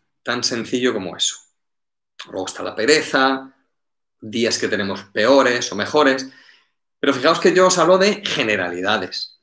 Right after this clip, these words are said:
o sea, de, de, de la manta con la que arropas tus días. Todos tenemos un día malo, todos tenemos un día perezoso, eso es evidente, o incluso una semana. Por eso he insistido antes, fijaos en lo de que hacemos en un día, una semana o un mes.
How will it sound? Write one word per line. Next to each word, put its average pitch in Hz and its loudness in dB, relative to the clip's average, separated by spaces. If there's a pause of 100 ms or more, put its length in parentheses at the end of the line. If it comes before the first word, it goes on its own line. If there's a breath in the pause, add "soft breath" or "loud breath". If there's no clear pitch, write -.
(100)
o - -6
sea, 101 -2
de, 104 -6
de, 104 -4 (280)
de 110 -4
la 110 4
manta 127 2
con 143 0
la 113 0
que 107 0
arropas 110 0
tus 92 -6
días. 110 0 (240)
Todos 175 2
tenemos 98 -4
un 92 -8
día 87 -8
malo, 147 0
todos 107 -2
tenemos 95 -6
un 95 -6
día 95 -2
perezoso, 101 -2
eso - 0
es 147 2
evidente, 110 -2
o 113 0
incluso 147 0
una 202 -2
semana. 117 0 (240 loud breath)
Por 135 2
eso 160 0
he 190 4
insistido 170 0
antes, 160 0
fijaos 156 -2
en 151 -2
lo 135 2
de 117 -2
que - -4
hacemos 147 -2
en 147 0
un 180 2
día, 196 2 (120)
una 156 4
semana 156 -2 (380 loud breath)
o 127 6
un 131 4
mes. - -10